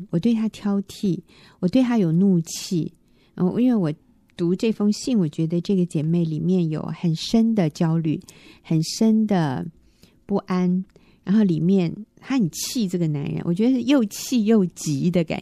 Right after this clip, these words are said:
觉哈。那这样的一个情绪呢，对于任何一个人际关系都是有杀伤力的。所以一个男人面对一个嫌弃他、论断他、对他不满意、轻看他的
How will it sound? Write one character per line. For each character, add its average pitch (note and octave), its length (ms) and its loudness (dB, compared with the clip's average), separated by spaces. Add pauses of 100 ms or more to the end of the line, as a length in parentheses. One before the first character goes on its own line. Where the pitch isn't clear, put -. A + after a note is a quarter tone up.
(100)
觉 - 220 -8
哈。 D#3+ 220 -4 (580)
那 C#4 180 0 (220)
这 - 140 -4
样 E4+ 120 0
的 G#3 120 0
一 - 100 -6
个 F3+ 140 -4
情 C#3+ 320 -4
绪 F3+ 260 0
呢， D3+ 320 0
对 G#3 180 4
于 D#3 240 -2
任 C4+ 220 2
何 G3 140 4
一 D#3 120 0
个 E3 120 0
人 D3 220 -2
际 F3 180 -4
关 D3 260 -2
系 D#3+ 400 -6
都 D#3+ 180 0
是 - 460 -6 (480)
有 D3+ 140 0
杀 D#3 280 -2
伤 D#3+ 320 -2
力 D#3+ 220 -2
的。 - 180 -12 (300)
所 - 220 0
以 G3 340 0 (680)
一 A#3 80 2
个 B3 100 6
男 F3 260 6
人 D#3+ 160 4
面 G#3+ 300 4
对 G3 200 2
一 D#3+ 120 -6
个 D#3+ 280 -6 (120)
嫌 E3+ 380 -2
弃 G#3 300 -4
他、 F#3 540 -4 (220)
论 A3+ 280 2
断 G3 280 0
他、 F#3 300 -6
对 A#3 200 -6
他 G#3 220 -8
不 - 180 -2
满 G3+ 280 2 (160)
意、 F#3 280 -4
轻 A3+ 260 -4
看 A#3 240 -2
他 F#3+ 220 -2
的 F3+ 240 -6